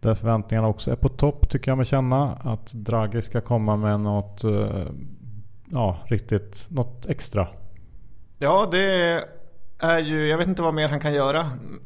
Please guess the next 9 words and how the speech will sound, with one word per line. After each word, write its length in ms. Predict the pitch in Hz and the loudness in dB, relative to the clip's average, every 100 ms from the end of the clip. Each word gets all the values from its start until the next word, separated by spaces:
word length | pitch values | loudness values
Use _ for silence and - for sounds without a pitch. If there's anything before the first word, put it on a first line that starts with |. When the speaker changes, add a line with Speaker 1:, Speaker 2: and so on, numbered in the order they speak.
| - | -2
Speaker 2:
än 260 | 139 131 | -2 0
vad 100 | 127 | 0
han 120 | 135 | -2
har 60 | 131 | -2
gjort. 480 | 156 156 - - - | -4 -4 -6 -6 -4
Eh, 420 | 123 120 117 117 113 - - - | -2 -2 -2 -4 -6 -10 -12 -6
vad 440 | 147 151 151 151 | 0 2 0 -2
tror 180 | - 151 | -2 -2
du? 220 | 156 175 | -2 -4